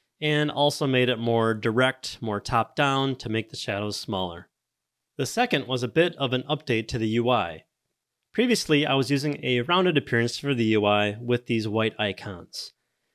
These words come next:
After finding the color status icons, I decided to make the same changes to the toolbar buttons. I'm really happy with this change, and I think it's a huge improvement that better matches the aesthetics of the game.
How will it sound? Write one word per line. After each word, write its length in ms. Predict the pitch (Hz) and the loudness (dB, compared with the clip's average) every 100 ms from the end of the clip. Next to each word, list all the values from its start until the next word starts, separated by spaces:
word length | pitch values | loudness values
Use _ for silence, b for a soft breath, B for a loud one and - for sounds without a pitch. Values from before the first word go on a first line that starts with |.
| _ - | _ -6
After 300 | 160 170 156 | -4 0 0
finding 400 | - 151 151 139 | 2 2 4 2
the 240 | 117 123 | 2 0
color 320 | 110 135 123 | 0 2 2
status 420 | 104 - 202 190 120 | 2 0 0 0 -2
icons, 640 | 107 - 107 110 110 - - | -4 -4 -4 -4 -6 -8 -4
I 80 | |
decided 460 | 165 170 196 202 185 | -4 -2 0 2 0
to 100 | 156 | 0
make 200 | 139 139 | 0 2
the 80 | - | 0
same 300 | - 131 127 | 0 0 -2
changes 480 | - 117 113 117 - | 0 0 2 -2 -4
to 240 | - 117 | -2 0
the 140 | 110 113 | 0 -2
toolbar 680 | - 127 113 101 98 101 | -2 0 2 2 0 0
buttons. 560 | 98 85 82 73 - - _ _ _ _ _ _ - | -2 -6 -10 -20 -20 -20 _ _ _ _ _ _ -2
I'm 100 | 156 | 2
really 200 | 208 139 | 4 4
happy 340 | - 135 143 | 2 0 2
with 140 | 127 135 | 0 0
this 120 | 123 | -4
change, 420 | - 135 135 123 | 0 0 0 0
and 80 | 113 | -2
I 40 | |
think 160 | 135 127 | -2 -6
it's 140 | 120 | -6
a 60 | 107 | -6
huge 320 | - 277 - | -2 0 0
improvement 640 | 131 - 123 117 117 113 - | -2 2 2 4 0 -2 -4
that 300 | 110 - - | -4 -2 -2
better 180 | 135 | 0
matches 360 | 123 110 110 107 | 0 0 -2 -4
the 140 | 110 | -4
aesthetics 540 | 104 - 117 110 107 - | -4 -2 -2 -2 -4 -10
of 100 | 110 | -10
the 80 | 107 | -6
game. 360 | 104 90 82 | -6 -6 -8